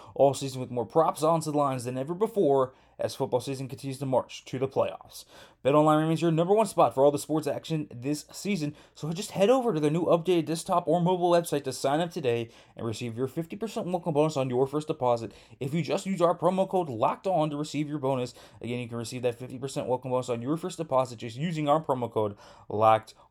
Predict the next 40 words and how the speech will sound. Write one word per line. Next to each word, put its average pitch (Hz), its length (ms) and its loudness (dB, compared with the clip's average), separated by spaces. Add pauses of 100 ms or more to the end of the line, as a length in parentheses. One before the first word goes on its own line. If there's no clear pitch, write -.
on, 117 280 0
from 117 200 -4
basketball, 139 580 0
football, 156 580 0
N 165 120 -2
H 160 160 -6
L, 151 180 6
boxing, 120 400 -2
and 139 80 -4
U 143 100 0
F 143 100 -2
C, 147 260 -4
right 135 220 -2
to 139 80 -10
your 131 60 -8
favorite 139 300 -6
Vegas 123 320 -8
casino 190 400 -4
games. 107 360 -8 (360)
Don't 110 140 -2
wait 107 120 -4
to 110 80 -12
take 120 140 -10
advantage 127 300 -6
of 120 80 -6
all 143 140 4
the 190 100 0
amazing 196 340 0
offers 139 300 2
available 123 340 -2
for 131 100 -6
the 120 100 0
twenty 113 300 -6
twenty-one 113 420 -6
season. 113 380 -12 (400)
Bet 117 140 0
online, 139 480 2
where 131 200 0
the 143 100 6
game 131 460 -4